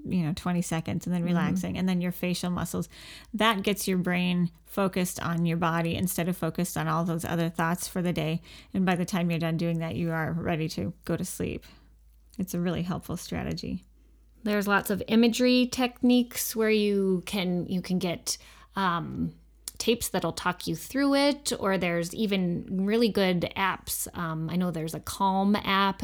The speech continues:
Speaker 2: and there's a, there's one that's called C B T Eye Coach, which talks a lot about what we've talked about here, but will also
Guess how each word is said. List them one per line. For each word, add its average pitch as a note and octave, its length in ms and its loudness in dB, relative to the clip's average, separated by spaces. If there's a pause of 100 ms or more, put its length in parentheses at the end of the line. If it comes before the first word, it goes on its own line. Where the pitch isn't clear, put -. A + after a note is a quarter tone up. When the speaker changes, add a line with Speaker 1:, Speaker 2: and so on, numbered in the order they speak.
Speaker 2:
and F3+ 200 0
there's F3 340 -2
a, E3 440 -4 (680)
there's G3+ 200 0
one A3 180 4
that's - 160 0
called F#3 300 0
C B3 220 2
B A3+ 200 4
T G#3+ 460 0
Eye G#3+ 340 4
Coach, - 580 -8 (300)
which - 380 -4 (220)
talks G3+ 380 -2
a - 80 -6
lot G3 160 2
about F#3 180 2
what F#3 140 0
we've A#3 180 2
talked G3 280 -4
about F3 280 -2
here, C4 300 4
but G3 180 0
will F#3+ 80 0
also F#3 540 0